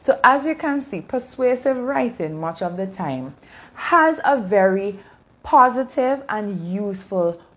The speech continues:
formal purpose. But we are app-, we are im-, im-, appealing to and we are employing certain creative techniques, which is appealing to someone's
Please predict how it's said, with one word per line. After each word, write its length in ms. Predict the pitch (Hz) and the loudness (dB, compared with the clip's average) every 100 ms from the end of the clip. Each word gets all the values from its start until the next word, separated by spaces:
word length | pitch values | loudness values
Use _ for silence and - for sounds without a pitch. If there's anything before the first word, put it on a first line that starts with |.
| _ | _
formal 1000 | - - - 269 226 214 202 190 185 180 | -20 -20 0 4 6 4 2 0 2 0
purpose. 920 | - 220 170 160 139 107 - _ - _ _ _ _ _ _ - - - | -2 -4 -2 -4 -10 -12 -16 _ -20 _ _ _ _ _ _ -20 -20 -2
But 240 | 160 196 196 | 4 4 2
we 180 | 208 | 2
are 260 | 202 190 - | 4 4 2
app-, 500 | 190 - - - - | -2 -4 -14 -12 -8
we 180 | 185 214 | -2 2
are 240 | 190 - - | 2 0 -8
im-, 220 | 190 - _ | -10 -12 _
im-, 200 | 185 185 - | -8 -8 -6
appealing 920 | 170 - - - 269 247 247 240 240 | -6 -6 -14 -6 -2 0 2 2 0
to 220 | - 285 311 | -2 -4 -2
and 260 | 190 180 | -2 -2
we 140 | 175 170 | -2 -2
are 160 | 160 - | -2 -4
employing 1080 | 175 170 - - 208 196 202 214 233 277 285 - - _ | -8 -8 -14 -10 -6 0 0 2 0 -2 -4 -12 -20 _
certain 840 | - - 269 262 262 262 247 - _ _ _ | -10 2 2 2 2 0 0 -8 _ _ _
creative 960 | - 294 247 220 226 240 254 285 254 - | -4 0 2 4 4 2 2 0 0 -2
techniques, 680 | 269 - 165 160 180 226 190 | -6 -6 -8 -6 -6 -8 -8
which 220 | 185 190 | -8 -6
is 160 | 175 - | -6 -4
appealing 720 | 180 - - 277 254 240 240 | -6 -8 -4 -2 0 0 0
to 120 | 247 | -4
someone's 640 | 240 226 190 160 160 156 | -4 -4 -2 -4 -6 -8